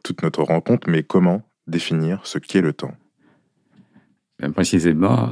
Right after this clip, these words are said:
Speaker 2: le temps échappe à toute définition. Je ne parle pas du temps de la physique, euh, du temps de Newton, mais, mais de ce temps absolu. Mais la, au fond, les, les communautés humaines, les humains,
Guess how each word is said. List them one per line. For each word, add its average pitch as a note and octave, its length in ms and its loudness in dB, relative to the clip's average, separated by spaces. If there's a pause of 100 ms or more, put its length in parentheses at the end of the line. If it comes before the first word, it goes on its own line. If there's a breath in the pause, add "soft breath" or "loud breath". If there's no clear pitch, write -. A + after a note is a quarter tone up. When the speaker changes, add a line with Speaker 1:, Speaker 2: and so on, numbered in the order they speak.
Speaker 2:
le D2 260 -2
temps A#1 580 -4 (340)
échappe - 400 2
à D2 60 2
toute D2 240 -4
définition. C2+ 580 -4 (1700 soft breath)
Je - 120 -14
ne - 60 -12
parle - 220 -8
pas D2+ 200 0
du B1+ 200 -6
temps C2 560 -6
de - 80 -8
la C2+ 160 -6
physique, F2+ 500 -2
euh, C#2+ 320 -2
du C2 160 -2
temps C2 220 -4
de C#2 100 -4
Newton, D2 640 0 (440 soft breath)
mais, D#2 380 4 (140)
mais D2 200 -2
de C#2 120 -4
ce - 100 -4
temps C2+ 160 -4
absolu. F2 500 -2 (600 soft breath)
Mais - 280 0 (420)
la, - 220 -8 (840)
au - 80 -16
fond, E2 160 -4
les, E2+ 140 2 (160)
les C#2+ 520 -4
communautés D#2+ 540 4
humaines, D2 500 4
les B1 220 0
humains, C2+ 360 -2